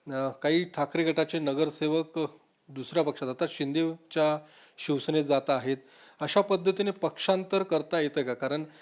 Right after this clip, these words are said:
कल्याण डोंबिवली महापालिकेतनं जे ठाकरेंच्या मशाल या चिन्हावरती निवडून आलेले नगरसेवक हे आता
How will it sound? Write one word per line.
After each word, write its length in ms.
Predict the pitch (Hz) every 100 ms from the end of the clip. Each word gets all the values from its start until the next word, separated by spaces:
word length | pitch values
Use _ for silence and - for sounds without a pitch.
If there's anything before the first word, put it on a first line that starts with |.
| - -
कल्याण 320 | 143 160 196
डोंबिवली 520 | 180 185 185 196 190
महापालिकेतनं 800 | 196 160 165 156 151 156 165 170 180 - - _ 143
जे 280 | 170 202 190 -
ठाकरेंच्या 560 | 143 151 - 180 175 202
मशाल 480 | 165 151 - 196 202
या 200 | 170 165
चिन्हावरती 520 | 160 156 170 160 180
निवडून 360 | 156 143 170 165
आलेले 280 | 147 147
नगरसेवक 580 | 147 127 139 - 139 120 -
हे 80 | 175
आता 320 | 151 165 170